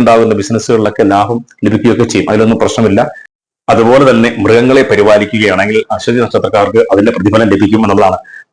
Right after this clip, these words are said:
ആടും പശുവും പോലെയുള്ള ജീവികൾ അല്ലെങ്കിൽ നായകൾ ഇവയൊക്കെ പരിചരിക്കുന്നവർക്കും ഏറ്റവും നല്ല രീതിയിൽ ഒരു നല്ലൊരു കാര്യം ജീവിതത്തിലേക്ക് വരുമെന്നുള്ളതാണ്. കാരണം അതൊക്കെ ഒരു പ്രത്യേകമായ ആത്മീയ വൃത്തി തന്നെയാണ്. അങ്ങനെ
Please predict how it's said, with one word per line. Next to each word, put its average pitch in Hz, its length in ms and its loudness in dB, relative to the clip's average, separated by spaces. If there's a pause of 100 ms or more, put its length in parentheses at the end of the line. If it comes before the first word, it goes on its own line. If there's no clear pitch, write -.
(140)
ആടും 113 240 2 (160)
പശുവും 123 380 2
പോലെയുള്ള 104 360 2 (400)
ജീവികൾ 107 380 2
അല്ലെങ്കിൽ 101 320 0
നായകൾ 107 320 4 (160)
ഇവയൊക്കെ 110 360 2
പരിചരിക്കുന്നവർക്കും 107 720 0 (160)
ഏറ്റവും 120 320 0
നല്ല 101 140 4 (120)
രീതിയിൽ 101 360 2
ഒരു 110 100 2 (480)
നല്ലൊരു 135 400 2 (420)
കാര്യം 110 280 0
ജീവിതത്തിലേക്ക് 117 460 0
വരുമെന്നുള്ളതാണ്. 98 560 2
കാരണം 110 260 2
അതൊക്കെ - 280 0
ഒരു 120 80 4 (440)
പ്രത്യേകമായ 110 560 0 (220)
ആത്മീയ 113 380 2
വൃത്തി 131 280 -2
തന്നെയാണ്. 107 420 0 (340)
അങ്ങനെ 120 260 2